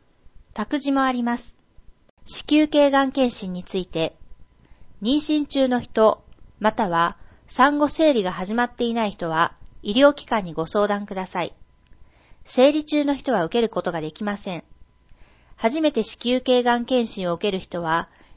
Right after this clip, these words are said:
医療機関での検診をお勧めします。乳がん検診について、今年度から検診はマンモグラフィー、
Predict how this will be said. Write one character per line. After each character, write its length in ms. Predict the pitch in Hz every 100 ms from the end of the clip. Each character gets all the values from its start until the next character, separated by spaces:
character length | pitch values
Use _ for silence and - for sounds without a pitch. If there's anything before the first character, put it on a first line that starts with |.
| -
医 100 | 214
療 200 | 277 302
機 120 | -
関 220 | 285 233
で 100 | 196
の 100 | 170
検 300 | - 190 214
診 240 | - 214 208
を 80 |
お 60 | 196
勧 240 | - -
め 100 | 190
し 140 | 190 175
ま 140 | 175
す。 140 | 190 - - _ _ - - _ _ - - _ _
乳 220 | 208 277 302
が 140 | 302
ん 80 | 285
検 240 | 294 262
診 180 | - 180
に 100 | 175
つ 140 | -
い 80 | 175
て、 260 | - 156 - _ - - _ _ - - _ _ -
今 240 | 277 302
年 180 | 302 277
度 100 | 208
か 140 | 180
ら 260 | 170 160 - _ _
検 260 | - 247 294
診 320 | - 262 240
は 260 | 220 214 - - _ -
マ 160 | 202
ン 80 | 277
モ 120 | 302
グ 80 | 294
ラ 120 | 269
フ 60 | 202 -
ィ 160 |
ー、 60 | 165